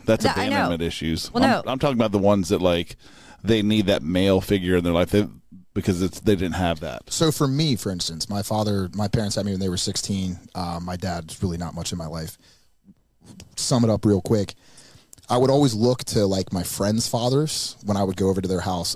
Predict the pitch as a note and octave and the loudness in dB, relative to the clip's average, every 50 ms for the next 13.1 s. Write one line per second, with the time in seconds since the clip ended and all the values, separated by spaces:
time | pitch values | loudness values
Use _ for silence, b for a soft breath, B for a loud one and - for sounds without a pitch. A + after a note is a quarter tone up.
0 | - - A2 A2+ - A#2+ A2 A#2 - A#2 G#2 G#2 F2+ F2 - G2+ G2 F#2+ F#2 - | -2 -2 -2 0 0 -2 -2 0 0 0 0 0 -2 -2 -4 -4 -2 -2 -4 -6
1 | - F#2 F#2 F#2+ G2 G2+ G#2 G#2 G#2+ G#2+ G#2 - - - A#2+ B2 C3 C3+ C#3 - | -6 -6 -4 -2 0 2 4 4 4 2 0 -2 -2 0 2 2 2 2 0 -4
2 | - - - _ _ _ _ _ _ - - - - A2+ G#2+ G2+ G2 - - - | -12 -20 -20 _ _ _ _ _ _ -14 -8 -4 -2 0 0 0 -2 -4 -6 -4
3 | F2+ G2 - - - - C#2 B1+ - - - _ _ _ _ _ _ _ - G#2 | -4 -2 -4 -4 -6 -8 -10 -12 -12 -20 -20 _ _ _ _ _ _ _ -8 -4
4 | G#2 G2 A2 B2 B2 B2+ C3 C3 - - B2 A2+ A2+ A2 G#2 - G#2 G#2 G#2 G#2+ | -2 -2 0 0 2 0 2 2 0 0 2 2 2 2 0 0 0 2 2 2
5 | G#2+ G#2 - - A2 G#2 G2+ E2+ - _ _ - - - G#2+ - A2+ - - - | 2 2 0 0 0 0 0 -2 -4 _ _ -12 -10 -10 -6 -6 -4 -4 -4 -8
6 | - _ - A2+ A2+ - - - - - - - C#3 C3+ D3 D3+ D3 C#3 C#3+ C3+ | -8 _ -8 -8 -6 -6 -6 -8 -6 -6 -6 -4 -2 0 0 0 0 2 2 0
7 | G#2+ F2+ F#2+ F#2 F#2+ G#2 A2+ A#2+ C3 C3 A2+ - - - D#3 D#3 D#3+ D3+ - - | 0 0 -2 -4 -2 0 0 2 2 0 -2 -4 -2 0 0 0 0 -2 -6 -10
8 | - G2+ G#2+ A2+ A2+ G#2 - - - G#2+ A2 A2 - - A#2 A2+ G#2+ G#2 G2+ G2 | -6 0 0 2 2 0 -2 0 0 2 2 2 2 2 2 2 4 4 2 2
9 | F#2 - _ _ - G2+ A2+ G#2+ F#2+ G#2+ A2 A2 G2+ - G#2+ G2 - - G2 F#2 | -2 -6 _ _ -4 -2 -2 0 2 2 2 2 2 2 0 -2 0 -2 0 0
10 | F#2 F2+ F2 F2 F2 B B B B B B B B G#2 G#2+ G#2 G2+ F#2 G#2 G2+ | 0 0 -2 -4 -6 B B B B B B B B 2 4 4 4 2 0 0
11 | G2+ A2+ C#3+ C#3+ B2 A#2+ B2+ B2+ - - C3 B2+ A#2+ C3+ B2 G#2+ G2 G2 G2 F#2 | 2 4 4 6 6 4 2 2 0 0 0 0 2 2 2 2 2 2 2 2
12 | F#2 F2 E2+ F#2 F2 D#2+ D#2+ - - E2 E2 - - - - - - - - - | 0 2 2 2 0 2 0 -4 -6 -6 -10 -10 -8 -10 -8 -8 -8 -10 -12 -14
13 | - | -16